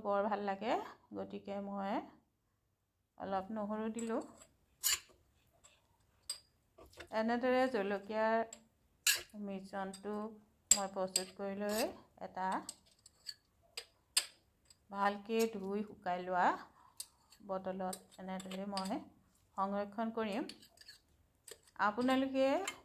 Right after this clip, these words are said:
ইচ্ছা কৰিলে তেল অলপ গৰম কৰি ঠাণ্ডা হোৱাৰ পাছত বটলৰ ওপৰ অংশত দিব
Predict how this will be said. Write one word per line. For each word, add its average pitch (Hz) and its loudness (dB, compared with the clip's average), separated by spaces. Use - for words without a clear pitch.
ইচ্ছা 190 0
কৰিলে 214 0
তেল 202 6
অলপ 214 2
গৰম 196 0
কৰি 214 -2
ঠাণ্ডা 190 0
হোৱাৰ 190 -2
পাছত 202 -4
বটলৰ 202 -2
ওপৰ 180 -2
অংশত 208 0
দিব 208 -2